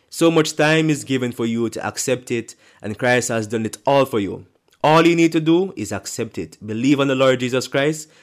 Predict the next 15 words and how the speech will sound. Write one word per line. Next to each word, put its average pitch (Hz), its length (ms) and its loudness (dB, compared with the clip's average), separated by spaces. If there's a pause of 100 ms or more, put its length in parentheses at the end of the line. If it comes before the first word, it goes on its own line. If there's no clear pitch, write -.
(140)
and 101 160 -8
you 107 240 -6
shall 101 240 -4
be 95 360 -10
saved. 98 520 -6 (380)
Rejecting 131 400 0
it 156 260 -2
will 110 160 -6 (140)
incur 113 460 -2
God's 101 260 -6
wrath 117 460 -4 (500)
or 98 100 -8
his 98 120 -8
punishment. 98 680 -10 (920)
For 104 520 -2